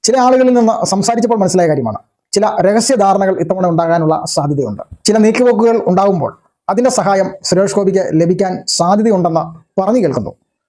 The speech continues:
പക്ഷെ ഉറപ്പുള്ള കാര്യമൊന്നുമല്ല. അപ്പോൾ ഏകദേശം ഈ കാരണങ്ങളൊക്കെ ഇത്തവണ തൃശ്ശൂരിന് ഒരു ബി ജെ പി എം പി ഉണ്ടാകാനുള്ള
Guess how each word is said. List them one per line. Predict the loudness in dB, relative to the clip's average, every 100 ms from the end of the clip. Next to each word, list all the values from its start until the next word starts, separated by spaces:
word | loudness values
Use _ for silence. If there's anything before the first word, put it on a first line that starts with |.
| _ -4
പക്ഷെ | 0
ഉറപ്പുള്ള | 0 2 2
കാര്യമൊന്നുമല്ല. | 4 4 2 0 -2 -8 _ _ _ _ -6
അപ്പോൾ | 0 4
ഏകദേശം | 4 4 2 2 0
ഈ | 0
കാരണങ്ങളൊക്കെ | 0 2 2 2 0 -2 -4 -10 _ _
ഇത്തവണ | -4 -2 0 -2 -4 -16 _ -6
തൃശ്ശൂരിന് | -2 0 0 0 -2 -2
ഒരു | 2
ബി | 2
ജെ | 2
പി | 2
എം | 2 2
പി | 2
ഉണ്ടാകാനുള്ള | 2 0 0 0 0